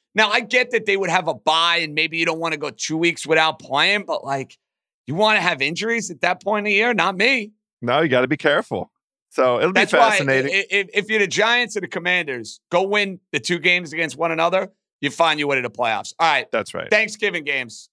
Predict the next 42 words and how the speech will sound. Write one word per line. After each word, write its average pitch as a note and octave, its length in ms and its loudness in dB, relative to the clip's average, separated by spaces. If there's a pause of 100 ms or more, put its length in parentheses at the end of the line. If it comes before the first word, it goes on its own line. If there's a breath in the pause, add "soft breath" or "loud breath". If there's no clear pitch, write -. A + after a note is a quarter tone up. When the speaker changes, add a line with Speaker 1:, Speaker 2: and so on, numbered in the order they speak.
(100)
Speaker 1:
I, D3+ 100 4 (100)
I, F3+ 160 2 (440)
I, D#3+ 140 0
I G#3 120 4
can't A#3+ 360 0
believe B3 300 0
I'm E3+ 120 -2
saying F#3 320 -2
this, A2+ 180 -14
House, - 360 -14 (340)
because E3+ 600 2 (100)
I F3 80 0
feel C4 380 0
like F3 400 -2 (140)
the D3+ 80 -10
Thanksgiving F3 680 -2
games C#3 680 -4 (420)
for E3+ 160 -4
the D3+ 400 -2
last D#3+ 320 0
couple D#3+ 260 -2
of C#3 60 -4
years C#3 280 -2
have B2 160 0
been A2 180 -6
dreadful. G2+ 540 -2
Like, G#2+ 220 -4
you C#3+ 80 0
maybe E3 400 0
get C#3+ 220 -2
one C#3+ 300 -4
good C#3+ 200 -4
game D3+ 380 2
and C3+ 120 -4
you C#3+ 160 0
get C#3+ 200 0
a - 20 -16
couple C3+ 300 -4
of A#2 60 -8
clunkers. - 560 -4 (640)
I G#3+ 180 4
am C4 340 0